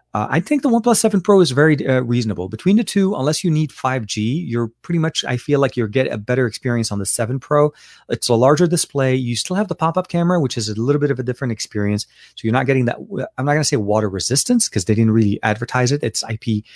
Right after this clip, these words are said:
the I P rating on this, uh, seven Pro, but it should be very capable and very, very functional. I think, if I'm not mistaken,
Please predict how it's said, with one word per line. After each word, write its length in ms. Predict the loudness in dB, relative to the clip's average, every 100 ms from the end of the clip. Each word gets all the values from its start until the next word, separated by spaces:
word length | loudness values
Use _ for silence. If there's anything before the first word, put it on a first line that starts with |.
| -20 _
the 100 | -2
I 80 |
P 160 | 0 2
rating 300 | 4 4 2
on 80 | 0
this, 180 | -2 -2
uh, 240 | -4 -2
seven 320 | -2 0 0
Pro, 320 | 0 2 2 0 _ -20 _
but 140 | 2
it 100 | 4
should 260 | 4 2 4
be 140 | 4
very 240 | 6 4
capable 520 | 4 0 0 0 0 0
and 280 | -2 -2
very, 220 | 0 0 2
very 240 | 0 -2
functional. 380 | -4 -10 -6 -6
I 60 |
think, 160 | -2 -2
if 120 | -2
I'm 100 | 0
not 140 | 0 0
mistaken, 480 | 0 -2 -2 -4